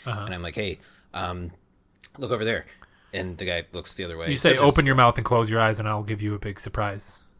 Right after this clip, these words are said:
Speaker 2: Well, eventually, but,
Speaker 1: Yeah.
Speaker 2: but hear me out.
Speaker 1: Okay, I'm sorry.
Speaker 2: So, um, so I, "Hey, hey, hey, bro, look over there."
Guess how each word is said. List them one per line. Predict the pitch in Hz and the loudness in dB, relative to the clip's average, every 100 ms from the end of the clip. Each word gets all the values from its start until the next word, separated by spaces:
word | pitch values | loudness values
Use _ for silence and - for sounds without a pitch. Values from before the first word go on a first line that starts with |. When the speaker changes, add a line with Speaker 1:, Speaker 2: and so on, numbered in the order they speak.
| _ - _ _ | _ -20 _ _
Speaker 2:
Well, | 147 147 | -4 0
eventually, | 131 113 85 - - | 0 0 -2 -4 -8
but, | - 98 | -6 -4
Speaker 1:
Yeah. | 110 104 | -4 -4
Speaker 2:
but | 104 82 | -8 -8
hear | 85 - 104 | -10 -6 -6
me | 80 | -6
out. | - | 0
Speaker 1:
Okay, | 117 - | 0 0
I'm | 101 | -8
sorry. | - | -2
Speaker 2:
So, | - 110 101 98 | 0 0 -2 -4
um, | - 98 95 98 | -6 -6 -6 -6
so | 104 | -4
I, | 101 | -4
"Hey, | 120 90 | -4 -4
hey, | 104 98 | -2 0
hey, | 117 | -2
bro, | 78 113 87 | -2 -6 -6
look | 90 | -8
over | 104 92 | -6 -6
there." | 95 | -8